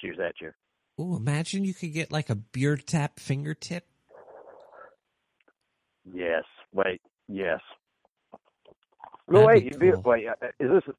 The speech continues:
Speaker 1: a fingertip on the, on a predominantly human body, or is this a fingertip on a robot? 'Cause that would make much sense, bitch. The robot's drinking beer.
Speaker 2: Well, you know,
Speaker 1: What
Speaker 2: the,
Speaker 1: are you gonna
Speaker 2: I'm
Speaker 1: do?
Speaker 2: just talking about a,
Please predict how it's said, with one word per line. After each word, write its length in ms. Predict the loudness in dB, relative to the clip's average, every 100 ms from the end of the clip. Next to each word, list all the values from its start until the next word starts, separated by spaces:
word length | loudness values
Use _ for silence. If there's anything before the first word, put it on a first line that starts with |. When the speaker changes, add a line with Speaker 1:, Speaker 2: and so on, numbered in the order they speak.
| 0
Speaker 1:
a 100 | 2
fingertip 400 | 4 6 4 4
on 180 | -2 0
the, 140 | -4 2
on 160 | 2 2
a 280 | -4 -6 -14 _ _
predominantly 500 | 0 4 4 2 -6 -4
human 400 | 2 4 4 2 _ _ _ 2
body, 260 | 6 8 8
or 220 | 6 6
is 80 | 4
this 140 | -4 0
a 40 |
fingertip 400 | 0 2 2 0
on 160 | 2 0
a 40 | 2
robot? 320 | 2 2 0
'Cause 60 | 2
that 80 |
would 120 | 2 2
make 160 | -2
much 140 | -2 -4
sense, 220 | -4 -4
bitch. 240 | -6 -10 -10 _ _ _ _ _ _ -8
The 80 | 2
robot's 280 | 4 4 0
drinking 240 | -2 -2
beer. 320 | -2 -2 -2 -4 -14 -14 _ _ 0
Speaker 2:
Well, 220 | 2 4
you 140 | 2
know, 80 | 0
Speaker 1:
What 60 | 2
Speaker 2:
the, 60 |
Speaker 1:
are 60 | 4
you 60 | 4
gonna 120 | 2
Speaker 2:
I'm 120 | 2
Speaker 1:
do? 60 | 2
Speaker 2:
just 180 | 0 2
talking 220 | 0 2
about 240 | 0 0
a, 380 | 0 0 0 -2